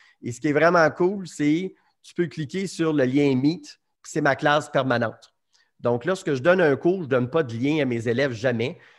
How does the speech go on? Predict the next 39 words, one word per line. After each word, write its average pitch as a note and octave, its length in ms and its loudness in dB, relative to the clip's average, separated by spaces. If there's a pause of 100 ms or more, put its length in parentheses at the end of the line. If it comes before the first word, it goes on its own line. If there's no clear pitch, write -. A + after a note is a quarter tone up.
(180)
Euh, A2+ 120 0
ils A#2+ 240 -4
voient D3+ 220 4
dans C#3 140 4
l'horaire B2+ 580 2
que A#2+ 280 0
j'ai, A2+ 460 -4
euh, G#2 160 -4
musique A#2 380 -4
deuxième A#2+ 360 -2
période. D#3+ 580 0
Ils C3 100 -8
savent C#3 320 2
qu'à, A#2+ 200 0
à A#2+ 120 -2
telle C3 220 0
heure, C3+ 280 2
il C#3+ 80 -12
faut - 80 -20
qu'ils A#2 60 -18
soient C#3 220 0
en B2 60 4
ligne, C3+ 220 0
ils C#3+ 60 -8
s'en B2+ 160 0
vont B2+ 140 0
cliquer B2 300 -10
là. G#2+ 120 -6 (720)
Puis A#2+ 140 -10
pour C3 180 -6
les C#3+ 100 -4
questions D3+ 440 -2
de D#3 60 -8
sécurité, E3 840 -6
je B2 120 -6
peux B2+ 200 -8
changer F3 800 -4
ce A3 180 -10
lien-là. D#3 640 -6